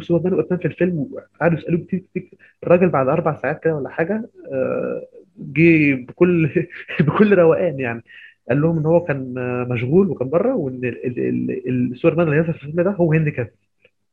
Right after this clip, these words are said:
يعني الشخص اللي موجود في كواليس فيلم فلا-، وعلى فكرة الصورة متسربة من جوه الاستوديو. يعني مش، يعني مش، مش مثلًا حد إيه واقف من فوق السطح بيصور فلاش من بعيد، لا،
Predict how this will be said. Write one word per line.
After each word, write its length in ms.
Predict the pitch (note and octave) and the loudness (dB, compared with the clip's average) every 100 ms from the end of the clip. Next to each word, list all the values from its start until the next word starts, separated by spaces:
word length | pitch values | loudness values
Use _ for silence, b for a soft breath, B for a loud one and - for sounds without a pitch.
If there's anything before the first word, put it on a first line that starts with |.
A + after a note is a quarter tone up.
| _ _ _ _ _ | _ _ _ _ _
يعني 200 | A#2+ C3 | -6 -6
الشخص 500 | - - - - - | -6 -2 -2 -2 -12
اللي 360 | - C#3 C3+ C3 | -6 -4 -2 -4
موجود 340 | C3 C3 D3+ F3+ | -4 -2 -2 -4
في 100 | - | -2
كواليس 320 | C3 C#3+ D#3 | -2 0 -2
فيلم 160 | D#3+ D#3 | -2 -4
فلا-، 160 | - B B - | -6 B B -2
وعلى 140 | B2 | 0
فكرة 260 | A#2+ F#3 E3 | 2 2 2
الصورة 240 | - F3+ | 2 2
متسربة 520 | E3 D3+ - F3 G3+ D#3+ | 2 0 2 2 2 0
من 160 | C#3 | 0
جوه 240 | D#3 F3+ E3+ | 2 2 2
الاستوديو. 400 | - D#3 A#2 G#2 _ _ _ - | -2 -8 -8 -10 _ _ _ -10
يعني 160 | A2 | -8
مش، 240 | A2+ - - | -6 -4 -2
يعني 140 | A#2 | 0
مش، 140 | A#2 C#3+ | 0 -2
مش 140 | - | 0
مثلًا 200 | E3 D#3 | 2 2
حد 300 | - E3 C#3+ | 2 0 0
إيه 260 | D3 E3+ b b _ | 0 0 b b _
واقف 220 | D3 E3 D3+ | 2 2 0
من 120 | C#3 | -2
فوق 120 | E3+ | -2
السطح 280 | - E3+ - | -2 -4 -4
بيصور 360 | C3 D3+ D#3 D#3 | -4 2 2 4
فلاش 220 | D#3 - | 0 0
من 100 | C3+ | 0
بعيد، 280 | A#2+ C#3 - | 2 0 -2
لا، 280 | F3 - B2 | -2 -2 -8